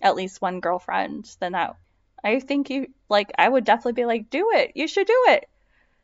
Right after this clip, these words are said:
You know, come on, <laughs> get out there." But, you know, we need to prioritize what's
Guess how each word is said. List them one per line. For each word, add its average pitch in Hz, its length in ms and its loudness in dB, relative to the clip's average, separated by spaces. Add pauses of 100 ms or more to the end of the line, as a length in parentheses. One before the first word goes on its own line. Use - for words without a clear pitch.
(160)
You 330 120 -2
know, 339 160 2
come 403 180 -6 (200)
on, 247 300 0
<laughs> - 60 -12
get - 460 -2 (120)
out 508 140 2
there." 196 340 2 (2000)
But, 196 360 8 (480)
you 254 120 -6
know, 226 100 0
we 247 220 -4
need 247 140 0
to 262 80 4
prioritize 233 800 -2
what's 196 240 -6